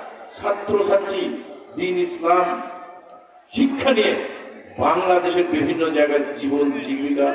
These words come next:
ইসলামিক চর্চা থেকে শুরু করে অনেক কাজে ব্যস্ত এবং চাকরি, যেন মাদ্রাসা, মসজিদ বিভিন্ন জায়গায় আছে, ঠিক কিনা?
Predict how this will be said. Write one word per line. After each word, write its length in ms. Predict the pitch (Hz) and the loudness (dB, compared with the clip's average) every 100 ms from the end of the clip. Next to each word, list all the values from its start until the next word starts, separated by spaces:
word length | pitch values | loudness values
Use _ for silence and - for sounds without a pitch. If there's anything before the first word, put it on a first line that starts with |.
| - - - - - - - - - | -2 -10 -14 -18 -18 -20 -20 -20 -16
ইসলামিক 520 | 117 147 147 147 147 | -12 -4 -2 0 0
চর্চা 340 | 143 143 147 | 0 2 0
থেকে 220 | 147 147 143 | -2 -4 -4
শুরু 200 | 147 139 | -2 0
করে 220 | 139 143 - - - - | 0 0 -4 -12 -18 -12
অনেক 420 | - 196 196 170 147 | -4 -2 0 -2 -2
কাজে 320 | 147 151 170 | -2 0 -2
ব্যস্ত 260 | 139 139 | -2 -2
এবং 380 | 139 151 143 139 | -4 -4 -2 -2
চাকরি, 320 | 131 117 143 | -4 -6 -6
যেন 180 | 147 139 | -4 -4
মাদ্রাসা, 500 | 135 127 123 135 139 | -2 -4 -6 -6 -6
মসজিদ 400 | 131 127 127 135 135 - - | -8 -8 -8 -10 -12 -16 -10
বিভিন্ন 320 | 180 208 196 165 | -6 -6 -4 -4
জায়গায় 240 | 139 - | -4 -4
আছে, 160 | 117 113 | -6 -10
ঠিক 260 | - 226 | -14 -14
কিনা? 200 | - - | -8 -8